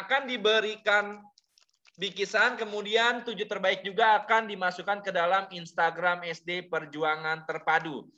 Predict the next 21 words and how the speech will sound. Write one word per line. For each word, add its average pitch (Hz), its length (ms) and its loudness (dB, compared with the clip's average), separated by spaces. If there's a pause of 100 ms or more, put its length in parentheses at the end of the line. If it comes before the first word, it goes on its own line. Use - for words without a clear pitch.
(260)
Tujuh 262 560 -4
pantun 226 400 0
terbaik 196 480 0
dan 180 320 -4
tujuh 233 600 -6 (200)
orang 196 320 0
yang 190 240 -8
bisa 247 360 -2
membacakan 180 760 -4
pantunnya 170 480 -6
dengan 160 280 -2
baik, 175 440 0 (160)
itu 196 240 -6
akan 180 440 -2
masuk 175 560 -4
ke 190 200 2
dalam 175 600 0 (320)
Instagram 175 560 -4
S 170 140 -4
D 185 100 -8
Perjuangan 170 400 -6